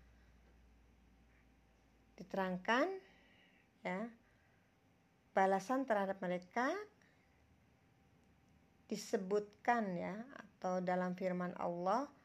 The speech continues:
kufar anhum, Allah menghapuskan kesalahan-kesalahan mereka.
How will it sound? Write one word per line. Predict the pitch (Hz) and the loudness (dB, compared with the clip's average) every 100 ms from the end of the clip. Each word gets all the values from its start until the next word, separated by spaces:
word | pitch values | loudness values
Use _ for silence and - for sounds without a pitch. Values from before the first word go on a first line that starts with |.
| - - _ - | -20 -20 _ -4
kufar | 247 - - 240 233 - | -4 -2 6 6 6 0
anhum, | 233 226 214 - 247 190 165 - - - | 0 0 -2 2 4 4 -2 -12 -10 -2
Allah | 196 190 196 214 | 0 0 0 2
menghapuskan | 226 196 190 185 185 - 214 - - 208 196 | 2 -2 -4 -4 -6 -4 -8 -6 -2 -2 -4
kesalahan-kesalahan | 185 190 180 180 185 180 190 190 185 170 175 170 | -6 -4 -4 -4 -8 -10 -6 -4 -4 -4 -4 -4
mereka. | 175 180 - 196 247 | -4 -6 -6 -4 -4